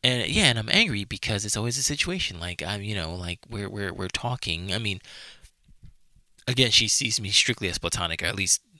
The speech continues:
that's the vibe that she's giving me. But me, I'm, you know, I'm doing all the whole, like, unrequited love vibes and all this shit, and, um, it really sucks. <laughs> Like, it does, <laughs> you know? And, um,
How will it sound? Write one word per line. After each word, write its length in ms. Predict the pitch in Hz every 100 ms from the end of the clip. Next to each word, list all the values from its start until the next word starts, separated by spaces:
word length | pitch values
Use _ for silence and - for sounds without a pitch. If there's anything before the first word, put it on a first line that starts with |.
| -
that's 260 | 92 92 -
the 80 |
vibe 260 | 90 82 78
that 140 | 80
she's 160 | - 67
giving 260 | 85 80 73
me. 140 | 65
But 180 | - 69
me, 280 | 110 127 104
I'm, 320 | 101 95 92
you 140 | 92 85
know, 260 | - - -
I'm 200 | - 76 - - - - - - _ - _ 113
doing 280 | 120 117
all 140 | 104 98
the 120 | 101
whole, 280 | 107 104 101
like, 180 | 95 -
unrequited 600 | 113 98 - - 104 95
love 240 | 95 98 101
vibes 560 | 117 107 98 104 101 101
and 120 | 98
all 160 | 101 104
this 160 | 98
shit, 340 | - - 104 104 -
and, 320 | 101 90 90
um, 720 | 90 87 90 85 85 85 107 113 - _ _ _ _ _ _ _ _ _ _ - -
it 60 | 101
really 160 | 101
sucks. 460 | - 113 - - - 127 139 202 -
<laughs> 480 | - - - - -
Like, 120 | 113
it 120 | 95 104
does, 380 | 101 95 - - - -
<laughs> 220 | 160 -
you 220 | 147 110
know? 240 | 98 104 127 - - - - _ -
And, 500 | 98 98 95 92 90
um, 640 | - 98 95 85 78 71